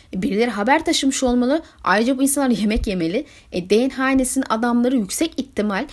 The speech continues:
sürekli buraya haber taşıyor ve bir ihtimal sağa solu gözetleyip tehlikeleri haber veriyorlardı. Bilhassa kral topraklarındaki gelişmeleri bir şekilde haber almaları kaçınılmaz bu durumda. E, bunlar bir de zaten kral muhafızları. İlla başkentte de gözleri kulakları vardır.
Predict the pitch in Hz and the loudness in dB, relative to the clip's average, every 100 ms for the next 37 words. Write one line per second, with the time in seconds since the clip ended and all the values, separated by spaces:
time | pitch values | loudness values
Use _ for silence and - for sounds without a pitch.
0 | - - - - 339 277 254 214 247 233 | -16 -14 -8 0 2 2 0 0 -2 -2
1 | 190 190 247 - 220 - 254 277 330 - | -2 0 -2 -2 -4 -2 -2 -2 -2 -2
2 | 277 277 214 208 269 - - 202 220 226 | -2 -2 -4 -2 -4 -6 -4 -2 -2 -2
3 | 240 208 208 202 208 - - 202 196 214 | -2 -2 -2 -2 -6 -10 -4 -4 -2 -4
4 | 226 208 196 220 202 180 180 233 202 190 | -4 -4 -2 -2 -2 -2 0 0 0 -2
5 | 185 233 254 - - - 175 254 277 262 | -2 -4 -4 -18 -20 -12 2 4 4 0
6 | 220 214 208 220 214 214 196 185 190 - | -6 -6 -4 -2 -2 -2 -4 -4 -4 -4
7 | 175 165 185 185 - 190 190 196 - 185 | -6 -2 -2 -2 -4 -6 -4 -4 -4 -6
8 | 190 175 180 202 180 180 175 165 - 190 | -6 -4 -4 -4 -4 -4 -6 -8 -8 -8
9 | - 190 190 190 - 165 156 165 160 165 | -4 -4 -2 -4 -6 -10 -8 -6 -4 -2
10 | 262 302 - - - 190 208 214 220 180 | -2 -2 -12 -12 -6 -2 0 0 -2 -6
11 | 156 - 381 - 214 214 214 165 - - | -6 -10 -14 -6 -2 0 0 -2 -8 -8
12 | 175 185 294 - - - 233 262 277 247 | -6 -4 -4 -6 -20 -6 -2 0 0 0
13 | 226 226 - 247 226 220 190 180 220 196 | -2 -4 -4 -4 -4 -4 -4 0 0 0
14 | 185 185 202 190 - 247 180 156 170 220 | -6 -6 -6 -6 -4 -6 -6 -2 0 0
15 | 196 208 | 0 -4